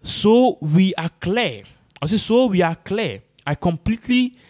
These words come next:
against, I'm completely against any form of state regulation of religion. Note that I said religion,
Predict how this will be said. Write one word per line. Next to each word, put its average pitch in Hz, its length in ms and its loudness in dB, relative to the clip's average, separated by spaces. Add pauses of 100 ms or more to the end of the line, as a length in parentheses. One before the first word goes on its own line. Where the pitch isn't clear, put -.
(140)
against, 135 800 2
I'm 143 140 -2
completely 208 580 -2
against 156 500 2
any 170 220 2
form 156 340 0
of 127 120 -2
state - 340 -4
regulation 139 580 2
of 120 220 -4
religion. 127 460 -4 (420)
Note 170 360 4 (100)
that 160 280 -2
I 147 120 -2
said 220 360 2
religion, 139 600 0